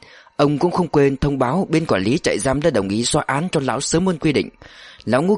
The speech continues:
cười khoái trá, sung sướng thốt lên rằng chuyến đi lần này coi như lãi to.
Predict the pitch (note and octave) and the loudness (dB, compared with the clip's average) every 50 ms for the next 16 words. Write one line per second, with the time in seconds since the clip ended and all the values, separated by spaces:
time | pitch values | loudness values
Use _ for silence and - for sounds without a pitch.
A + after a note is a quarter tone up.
0 | - - A#2+ A2 G#2 - - B2 B2+ E3 - - D#3+ D3+ D#3 F3+ F#3 - _ - | 2 2 2 2 2 0 -2 -2 -2 -2 0 -2 -2 -2 -2 -6 -10 -12 _ -20
1 | - _ _ - - F#3+ F#3 - F3+ F3+ - B3 A#3+ - E3+ F#3 F#3 F3+ D#3+ G#2+ | -20 _ _ -2 0 0 2 2 0 2 2 0 0 0 0 0 0 0 0 -2
2 | G#2+ G#2 F#2 - - _ _ _ _ _ - A#2+ C3+ C#3+ D#3 D3 B2 A2+ G#2+ G#2 | -4 -4 -4 -6 -10 _ _ _ _ _ 0 0 2 2 2 2 2 0 0 0
3 | G2+ G2 G2 F2+ E2+ - - A#2+ A#2+ A#2+ A2+ A2+ A2 G#2 A2 - - - C3+ B2 | -2 -2 -2 -2 -4 -2 -2 -2 -2 0 -2 -2 -2 -2 -4 -6 -4 -4 -2 -2
4 | B2+ B2 A#2 | -2 -4 -6